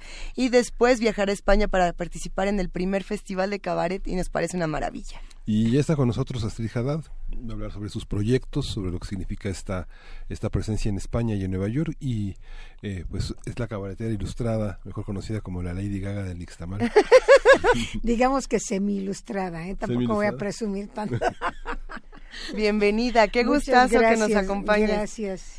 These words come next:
Speaker 1: Estábamos justo, eh, fuera del aire platicando un poco de esta publicación que tenemos sobre la mesa.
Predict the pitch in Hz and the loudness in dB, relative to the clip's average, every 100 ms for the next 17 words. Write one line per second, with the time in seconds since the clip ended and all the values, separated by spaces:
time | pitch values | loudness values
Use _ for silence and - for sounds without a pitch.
0 | - 220 226 330 392 349 269 - 302 - | -4 0 4 4 6 6 4 2 -2 2
1 | 277 185 175 175 151 240 240 226 220 226 | 2 4 4 4 4 4 6 6 4 0
2 | 220 196 - 233 247 233 233 226 208 202 | 0 0 0 2 2 2 4 6 4 2
3 | 226 - 196 196 175 160 208 208 202 180 | 0 -2 -4 -4 -4 -2 -2 -4 -4 -4
4 | 180 185 180 165 160 165 180 180 | -4 -4 -4 -4 -2 -2 -2 -2